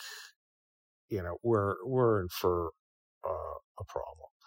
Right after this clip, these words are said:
So anyway, that's my, uh, Town Hall V I P unredacted podcast. This is Kurt Schlichter.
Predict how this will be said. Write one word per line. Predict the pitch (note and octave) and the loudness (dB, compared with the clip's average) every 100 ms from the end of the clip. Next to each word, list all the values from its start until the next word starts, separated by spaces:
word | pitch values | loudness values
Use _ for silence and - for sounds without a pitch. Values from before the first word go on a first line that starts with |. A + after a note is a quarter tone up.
| - - - | -12 -12 4
So | - G3 | 10 12
anyway, | E3+ B2+ | 12 12
that's | B2+ D#3+ - | 12 10 10
my, | D#3 D3 C#3 C3 | 10 10 12 12
uh, | B2 A#2 | 12 10
Town | - B2 A#2+ | 10 10 10
Hall | A#2+ A#2 A2 G#2 G2 - | 10 10 10 8 6 0
V | F#2+ A2 A#2 | -2 6 10
I | G2+ G2 F#2+ | 10 10 8
P | G#2+ G2 B2+ | 4 4 4
unredacted | A#2 A2 G2 G2+ G2 - G2+ - | 4 6 6 8 8 6 2 6
podcast. | G#2 F#2+ - A2+ E3+ - - - | 6 8 8 8 8 4 0 -2
This | |
is | F2 - | -2 -2
Kurt | - F#2 | -2 -2
Schlichter. | - - F#2 - | -2 0 2 2